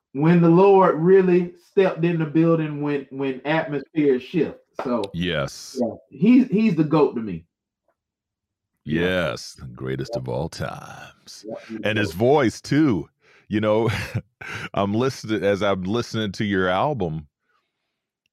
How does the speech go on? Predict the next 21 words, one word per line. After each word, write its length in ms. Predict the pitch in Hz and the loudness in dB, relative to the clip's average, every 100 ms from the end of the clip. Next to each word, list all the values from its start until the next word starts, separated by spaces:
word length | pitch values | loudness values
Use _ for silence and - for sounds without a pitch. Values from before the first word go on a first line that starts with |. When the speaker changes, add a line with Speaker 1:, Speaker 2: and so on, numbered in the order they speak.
| _ _ _ - | _ _ _ -4
Speaker 2:
there's 160 | 120 - | -4 -2
some 180 | 123 80 | -4 -2
guys 440 | 98 107 135 120 | -2 0 0 0
in 120 | 98 | -4
there 180 | 87 85 | -4 -2
that 160 | 85 85 | -2 -4
reminded 440 | 87 95 101 98 | -4 -2 -2 -4
me 220 | 95 95 95 | -4 -4 -2
of 200 | 90 - | -4 -6
other 260 | 98 104 104 | -6 -4 -4
rappers. 800 | 101 107 139 107 139 120 - - _ _ _ | -4 -2 -4 -6 -10 -12 -20 -20 _ _ _
Speaker 1:
Mm. 340 | 175 240 196 107 | 0 2 2 0
Speaker 2:
And 140 | 95 | -4
you're 120 | 95 90 | -4 -4
listening 400 | 117 160 135 95 | -4 -4 -6 -4
to 60 | |
them, 160 | 92 87 | -4 -4
you're 100 | 87 | -4
like, 220 | 82 76 | -4 -6
"Holy 720 | - - 170 170 95 64 123 | -10 -14 -10 -8 -8 -12 -16
moly." 680 | 127 151 139 160 85 58 - | -14 -12 -10 -10 -10 -12 -20